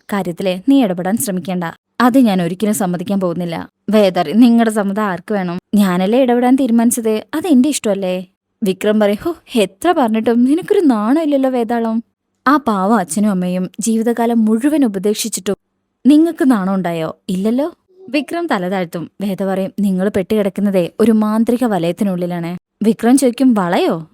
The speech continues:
വേദ പറയും, "അതെ, ശ്രീകാര്യം ശ്രീനിവാസൻ എന്ന് പറയുന്ന ആള് വരച്ച മാന്ത്രിക വലയത്തിനുള്ളിൽ.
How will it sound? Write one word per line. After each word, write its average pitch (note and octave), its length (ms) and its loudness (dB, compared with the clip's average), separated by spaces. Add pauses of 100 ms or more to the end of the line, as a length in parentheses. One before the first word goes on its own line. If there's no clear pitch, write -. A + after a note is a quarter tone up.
(160)
വേദ F#3+ 220 -2
പറയും, F#3 320 -2
"അതെ, F3+ 220 -2 (380)
ശ്രീകാര്യം D4 600 0
ശ്രീനിവാസൻ G3+ 560 0
എന്ന് A3 180 6
പറയുന്ന F#3+ 300 0
ആള് F3 240 -2 (340)
വരച്ച A3+ 400 0
മാന്ത്രിക G3 580 -2
വലയത്തിനുള്ളിൽ. E3+ 680 -4